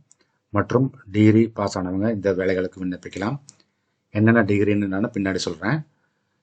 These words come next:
இந்த வேலைகளுக்குமே, அனைத்து வேலைகளுக்குமே தேர்வு எழுத வேண்டியதில்லை. உங்களுக்கு அவங்க கேட்கிற தகுதி இருந்தால் நீங்கள் நேர்காணல் அட்டெண்ட் பண்ணி இந்த வேலைவாய்ப்பை பொது சுகாதாரத்துறையில பெறலாம். இந்த வேலைவாய்ப்புக்கு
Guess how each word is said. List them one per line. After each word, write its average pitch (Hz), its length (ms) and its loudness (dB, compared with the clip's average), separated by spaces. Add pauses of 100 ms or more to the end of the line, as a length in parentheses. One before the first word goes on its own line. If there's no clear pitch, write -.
(120)
இந்த 113 180 4
வேலைகளுக்குமே, 110 800 4 (160)
அனைத்து 110 400 0
வேலைகளுக்குமே 101 560 2
தேர்வு 104 300 4
எழுத 98 180 4
வேண்டியதில்லை. 92 600 0 (160)
உங்களுக்கு 101 560 -2
அவங்க 101 240 -6
கேட்கிற 107 360 0
தகுதி 98 300 0
இருந்தால் 104 380 0
நீங்கள் 95 240 -4
நேர்காணல் 95 420 0
அட்டெண்ட் 92 220 -8
பண்ணி 120 300 -2 (680)
இந்த 113 420 4
வேலைவாய்ப்பை 101 680 2 (100)
பொது 104 160 0
சுகாதாரத்துறையில 98 920 -2 (140)
பெறலாம். 95 380 -4 (840)
இந்த 120 300 6
வேலைவாய்ப்புக்கு 110 720 4